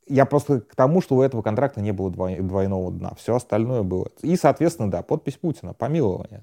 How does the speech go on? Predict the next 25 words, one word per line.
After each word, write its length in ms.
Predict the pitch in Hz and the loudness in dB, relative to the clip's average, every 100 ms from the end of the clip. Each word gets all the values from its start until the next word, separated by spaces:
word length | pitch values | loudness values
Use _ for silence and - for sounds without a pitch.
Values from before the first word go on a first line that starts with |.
| - | -10
То 80 | |
есть 120 | 101 - | -10 -6
у 80 | 117 | -6
тебя 340 | 117 107 127 | -2 2 2
полностью 580 | 131 123 131 127 110 95 | 2 2 2 2 -4 -4
обнуляется 640 | 98 98 98 104 107 - | -2 -2 0 0 -2 -6
твоя 300 | 98 95 95 | -8 -4 -4
криминальная 520 | 101 95 95 95 95 95 | -4 -6 -6 -6 -6 -4
биография. 560 | 92 98 - - - - - - - | -4 -2 -4 -6 -16 -20 -20 -20 2
И 80 | 113 | 4
это 180 | 127 113 | 6 2
действительно 380 | 104 170 165 | 2 2 2
было 220 | 107 110 113 | 4 6 6
очень 300 | 113 - 101 | 6 0 0
важно 440 | 113 117 107 101 | 4 2 2 -4
для 520 | 87 95 101 98 92 - _ _ _ _ _ _ - | -2 0 2 2 -2 -8 _ _ _ _ _ _ -2
людей, 480 | 104 92 95 98 | -2 0 0 0
ко-, 160 | 123 98 | 0 -2
у 100 | 92 | -2
которых, 380 | 95 92 123 104 | -4 -2 -4 -4
например, 320 | 90 92 90 | -8 -6 -6
там 240 | 90 90 - _ _ | -6 -10 -10 _ _
седьмая, 480 | - - 113 110 95 | -18 -4 0 2 2
восьмая 420 | 90 87 - 92 | 0 -6 -8 -8
ходка, 540 | 92 - 214 - 123 | -6 0 0 0 -4